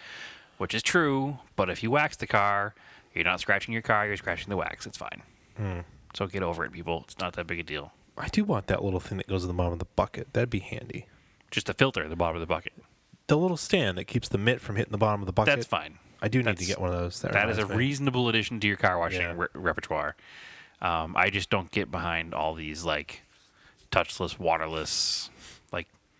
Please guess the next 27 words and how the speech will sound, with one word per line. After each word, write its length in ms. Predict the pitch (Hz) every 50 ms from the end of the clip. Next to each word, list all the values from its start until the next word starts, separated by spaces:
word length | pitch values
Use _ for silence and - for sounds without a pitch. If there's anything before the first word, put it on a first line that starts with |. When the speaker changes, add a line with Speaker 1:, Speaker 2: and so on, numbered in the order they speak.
| _ _ _ _ _ _ _ _ _ - - _
Speaker 2:
The 100 | - 117
spray 280 | 104 - - 127 117 113
foam. 560 | 110 - 120 113 113 110 107 107 107 113 107 -
Speaker 1:
soap 340 | - - - - 123 113 -
in 60 | 113
a 40 | 107
bucket, 300 | 95 90 82 - 80 78
man. 360 | 78 76 76 76 73 78 - - _ _ _ -
It's, 120 | - - - _ _ _ _ -
it's 240 | - - - 104 92
worked 280 | 95 92 90 - -
for 60 | -
me 140 | 98 90 87
for 160 | 82 - -
years. 540 | 92 85 82 78 78 - - 73 - - - - _ - - - - - - - - - - - _ _ _ _ _ _ - _ _ _
Speaker 2:
The 80 | - 123
waterless 520 | 123 165 214 277 277 208 170 135 - -
makes 240 | 131 113 104 - -
sense 320 | - 117 104 104 - -
if 80 | 101 101
you 100 | 101 101
live 120 | 110 104 98
in 60 | 95
an 140 | 95 - -
area 340 | 98 98 95 98 95 92
where 180 | 90 90 90 87
water 500 | 87 87 90 90 92 92 90 90 87 -